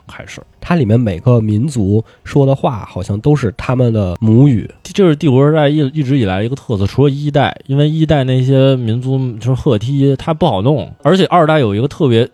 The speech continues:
Speaker 1: 特别牛逼的细节，就是天主教民族的这个，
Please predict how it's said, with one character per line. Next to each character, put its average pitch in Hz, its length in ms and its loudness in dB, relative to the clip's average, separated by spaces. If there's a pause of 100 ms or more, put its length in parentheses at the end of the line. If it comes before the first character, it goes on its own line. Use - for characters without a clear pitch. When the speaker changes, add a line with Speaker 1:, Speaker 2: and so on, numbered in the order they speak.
Speaker 1:
特 151 220 0
别 113 260 2
牛 117 240 -2
逼 127 140 2
的 120 80 2
细 110 200 -6
节， 80 240 -12 (440)
就 190 160 0
是 139 260 0 (300)
天 196 180 -2
主 123 60 0
教 113 120 0
民 107 280 -4
族 85 200 -6
的 92 200 -4
这 90 120 -6
个， 78 240 -10